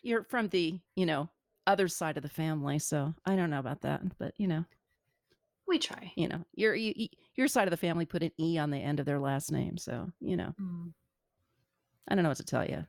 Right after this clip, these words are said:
Speaker 1: uh, you know.
Speaker 2: Yeah, that, that E really makes a difference.
Speaker 1: I guess. I don't know. Well, all right. Thank you so much. Uh, thank you to our listeners, and I hope you enjoyed this crime. I, this, or actually, this wasn't even a crime, really, at the end of the day,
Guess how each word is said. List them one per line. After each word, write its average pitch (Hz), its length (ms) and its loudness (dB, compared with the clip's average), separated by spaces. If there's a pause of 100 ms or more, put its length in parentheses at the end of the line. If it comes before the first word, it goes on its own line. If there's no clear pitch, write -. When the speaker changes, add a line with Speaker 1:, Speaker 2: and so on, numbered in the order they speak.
(280)
Speaker 1:
uh, - 40 -14 (120)
you 175 120 -8
know. - 160 -12 (480)
Speaker 2:
Yeah, 202 200 2
that, 208 220 4
that 214 200 4
E 202 180 2
really 170 200 0
makes 160 280 -4
a - 40 -4
difference. - 560 -8 (240)
Speaker 1:
I 170 120 0
guess. - 540 0 (100)
I 143 100 -2
don't 147 140 -2
know. 160 300 -2 (1160)
Well, 311 140 6
all 339 180 6
right. 370 380 6
Thank 320 220 0
you 311 60 4
so 311 260 2
much. 277 600 2
Uh, 226 240 4
thank 277 260 0
you 302 80 2
to 269 140 0
our 214 120 2
listeners, 302 680 -2
and 208 300 0
I 190 100 2
hope 196 220 0
you 220 120 -2
enjoyed 190 400 0
this 208 180 0
crime. 190 600 0
I, 170 160 4
this, 175 300 0
or 190 180 4
actually, 160 340 -2
this 156 260 -6
wasn't 151 220 -2
even 165 140 0
a 156 40 0
crime, 180 540 0
really, 185 520 0
at 180 80 0
the 175 100 -6
end 165 100 -4
of 170 60 -6
the 165 80 0
day, 269 380 0